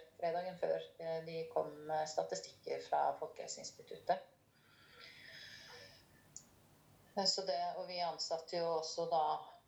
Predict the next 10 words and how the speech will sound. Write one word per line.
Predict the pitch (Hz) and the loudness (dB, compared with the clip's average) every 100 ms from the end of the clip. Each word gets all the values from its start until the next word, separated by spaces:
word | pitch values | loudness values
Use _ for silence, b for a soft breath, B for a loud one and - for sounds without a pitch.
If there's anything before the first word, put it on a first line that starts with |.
| _ - - | _ -16 -6
eh, | 165 156 151 151 151 151 - - | -2 0 0 -2 -4 -6 -4 2
personer | 180 165 143 139 143 | 2 2 -2 -2 -2
som | 160 151 147 - | -4 -8 -10 -8
kunne | - 165 139 | -4 -4 -4
snakke | 143 160 - 143 139 139 | 0 0 0 4 4 2
somalsk | 156 151 - - 165 | -2 0 0 -2 -6
i | 156 | -4
forhold | 156 160 143 143 | 0 2 2 -2
til | |
smittesporing. | 151 143 - - - - 151 143 190 311 | -6 -8 -10 -6 -4 -4 -2 2 2 0